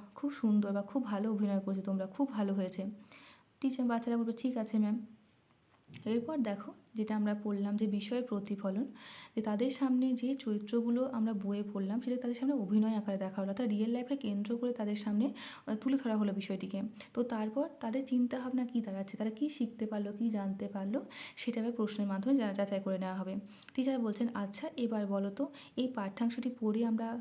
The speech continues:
কী জানতে, শি-, কী শিখতে পারলাম, কী জানতে পারি বা কী জানতে পারলাম?" এই গল্পটি আমাদের নিজের ওপর নিজেদের ওপর বা নিজের ওপর বিশ্বাস করতে এবং সৃজনশীলভাবে চিন্তা করতে শেখায়,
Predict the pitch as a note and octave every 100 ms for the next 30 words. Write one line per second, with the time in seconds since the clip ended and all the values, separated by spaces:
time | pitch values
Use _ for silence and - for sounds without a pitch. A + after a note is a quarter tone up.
0 | - A#3+ A#3 A3 G#3+ A3 A3+ - A#3 C4
1 | B3+ - A#3+ A3 A3 A3 G#3+ G#3+ A#3 G#3+
2 | G3+ G#3 G#3+ G#3+ G#3+ A#3+ A#3 G#3+ G#3+ G#3
3 | G3+ G3+ B3+ - - - - - C4 B3+
4 | A3 G#3+ A#3 A#3+ C#4+ A3+ G#3 G#3+ G#3 G3+
5 | G#3+ A#3+ A3 A3 - - - _ _ _
6 | _ _ _ - _ _ _ _ _ -
7 | - - - - - - B3+ B3 C4 B3+
8 | C4+ B3+ B3+ B3+ B3+ A3+ G#3 G#3+ G#3 B3+
9 | G#3 G3+ - A3 - A#3+ A#3 C#4 C#4 A3
10 | G#3 G#3 G#3+ G#3+ B3 C4+ C4 A3 A3 C4+
11 | A#3 G3+ G3+ G3 G3 G3 G3 G3 G3 G3